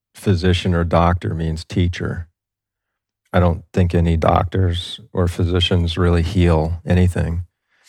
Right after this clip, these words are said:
You know, the body has an innate intelligence. You know, there's universal intelligence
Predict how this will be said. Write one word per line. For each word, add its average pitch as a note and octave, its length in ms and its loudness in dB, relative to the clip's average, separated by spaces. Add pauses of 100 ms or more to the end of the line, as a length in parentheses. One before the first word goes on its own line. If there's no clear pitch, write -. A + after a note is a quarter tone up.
(100)
You G#2 100 2
know, F#2 80 4
the F2+ 100 4
body F2+ 420 4
has E2+ 320 2
an F2 100 -6
innate E2+ 480 0
intelligence. F2 800 -2
You F#2 60 -4
know, F2+ 80 -2
there's F2 200 -4
universal F2+ 600 0
intelligence E2+ 840 0